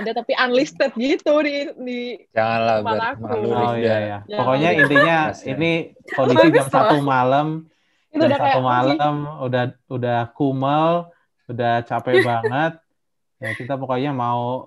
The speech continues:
Speaker 3: eh, gimana lah biar kira-kira, eh, ya udahlah kita kasih yang terbaik, masalah hasil mah bonus gitu ya. Kita udah di sini
Speaker 2: Hmm.
Speaker 3: aja udah senang gitu. Ya udah dari situ,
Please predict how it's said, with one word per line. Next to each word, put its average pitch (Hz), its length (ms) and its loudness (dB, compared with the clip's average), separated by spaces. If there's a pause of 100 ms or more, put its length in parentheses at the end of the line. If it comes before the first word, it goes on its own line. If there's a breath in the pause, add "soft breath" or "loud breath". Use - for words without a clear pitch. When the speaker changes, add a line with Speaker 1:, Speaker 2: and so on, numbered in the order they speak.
Speaker 3:
eh, 113 220 -8 (100)
gimana 117 400 -8
lah - 80 -4
biar 113 160 -6
kira-kira, 120 640 -10 (160)
eh, 104 880 -18
ya - 80 -
udahlah 120 240 -4
kita 113 160 -10
kasih 107 240 -10
yang 107 100 -10
terbaik, 113 380 -8
masalah 98 400 -10
hasil 127 240 -10
mah 127 160 -8
bonus 110 480 -12
gitu 110 160 -18
ya. 104 240 -14 (560)
Kita 117 160 -10
udah 110 240 -6
di 107 80 -4
sini 104 240 -12
Speaker 2:
Hmm. 104 80 -14
Speaker 3:
aja 131 160 -8
udah 110 80 -8
senang 123 480 -8
gitu. - 320 -16 (480)
Ya 107 160 -12
udah 143 160 -6
dari 113 240 -6
situ, 143 400 -8